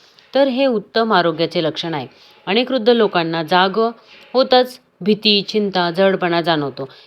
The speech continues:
हे सामान्य नाहीये. निरोगी शरीरामध्ये निरोगी मन हे देखील महत्त्वाचं आहे. पहिलं लक्षण म्हणजे तुमची झोप खोल आणि शांत आहे. याच-, याचा अर्थ असा नाही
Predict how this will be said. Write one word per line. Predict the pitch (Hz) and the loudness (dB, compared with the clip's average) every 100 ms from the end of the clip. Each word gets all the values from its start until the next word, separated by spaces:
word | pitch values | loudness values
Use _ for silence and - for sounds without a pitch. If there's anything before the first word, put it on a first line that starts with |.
| _ | _
हे | 311 | -8
सामान्य | 311 220 180 175 180 | -2 -2 0 0 0
नाहीये. | 185 165 156 | 0 -4 -2
निरोगी | 180 190 214 247 | 0 0 -2 -4
शरीरामध्ये | 240 196 180 185 190 147 165 165 _ _ _ - | -2 -2 0 0 -2 -4 -8 -8 _ _ _ -10
निरोगी | 190 190 208 226 | -2 2 2 2
मन | 208 185 214 | 0 0 0
हे | 214 214 | 0 0
देखील | 196 202 214 | 0 0 -2
महत्त्वाचं | 190 160 151 147 156 | -2 -4 -4 -6 -4
आहे. | 147 131 _ _ _ - | -8 -10 _ _ _ -2
पहिलं | 202 262 | 4 4
लक्षण | 269 247 220 | 4 0 -2
म्हणजे | 214 208 180 170 | -2 -2 -2 -4
तुमची | 208 208 220 | -4 -6 -6
झोप | 208 185 220 226 - | -4 0 0 -2 -2
खोल | 196 196 190 | 0 2 0
आणि | 175 180 | -2 -4
शांत | 185 170 170 | -4 -2 -2
आहे. | 165 170 170 - _ _ _ _ | -2 -2 -6 -10 _ _ _ _
याच-, | 160 165 - _ _ _ _ _ - | -2 -2 -8 _ _ _ _ _ 2
याचा | 214 226 254 | 4 6 6
अर्थ | 208 226 | 6 6
असा | 220 220 | 6 6
नाही | 247 220 208 | 0 0 0